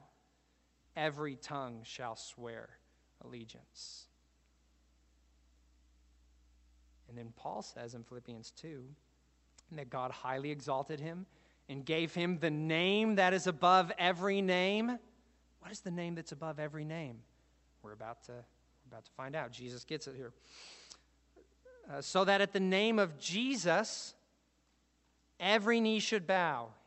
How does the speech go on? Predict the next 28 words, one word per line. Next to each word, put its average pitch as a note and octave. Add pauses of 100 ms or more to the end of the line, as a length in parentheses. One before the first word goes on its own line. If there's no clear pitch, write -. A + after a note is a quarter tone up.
(100)
Here's B2
the C3+
refrain C#3
from C#3
Isaiah. C3+
"Every F#3
knee A3+
should G#3
bow E3+ (720)
in C3
heaven D3
and C#3
on C#3
earth D3
and C#3
under C#3
the D3+
earth, E3 (480)
and D#3+ (140)
every A3+
tongue G#3
confess F#3 (880)
that C3
Jesus F3
Christ D#3
is D#3+ (920)
Lord." A#2 (1120)
Lord. A#2